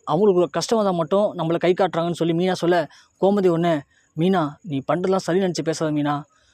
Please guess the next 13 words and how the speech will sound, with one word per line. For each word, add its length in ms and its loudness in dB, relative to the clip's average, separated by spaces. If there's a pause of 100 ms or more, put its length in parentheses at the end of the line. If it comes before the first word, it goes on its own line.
(140)
படிச்ச 260 0
பொண்ணு 220 -2
நீ, 320 -2
ஆனா 180 -2
நீ 200 2
எப்படி 240 2
முட்டாள்தனம் 380 -2
போடணும்னு 220 -2
சொல்லி 140 -4
எதிர்பார்க்கவே 440 0
இல்ல" 340 -2
அப்படின்னு 300 -6
சொல்றாங்க. 280 -2